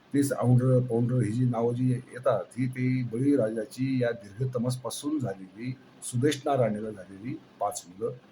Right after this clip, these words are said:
असा उल्लेख आहे. म्हणजे महात्मा बळी आपल्या पट्टराणीकडे, सुदेशनाकडे या पापी माणसाला, आंधळ्या माणसाला, काळ्याकुट्ट दिसणाऱ्या माणसाला,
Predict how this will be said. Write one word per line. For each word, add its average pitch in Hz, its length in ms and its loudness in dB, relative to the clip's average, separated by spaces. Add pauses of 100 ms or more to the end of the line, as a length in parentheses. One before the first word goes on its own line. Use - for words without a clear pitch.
(120)
असा - 140 -14
उल्लेख - 240 -16
आहे. - 80 -12 (880)
म्हणजे 214 280 10
महात्मा 175 520 6
बळी 143 840 6 (880)
आपल्या 208 800 6
पट्टराणीकडे, 127 1400 2
सुदेशनाकडे 120 1200 -4 (640)
या 165 180 10
पापी 175 440 2
माणसाला, 92 800 0 (580)
आंधळ्या 143 440 8
माणसाला, 107 560 -2 (880)
काळ्याकुट्ट 139 480 0
दिसणाऱ्या 131 380 4
माणसाला, 78 720 -8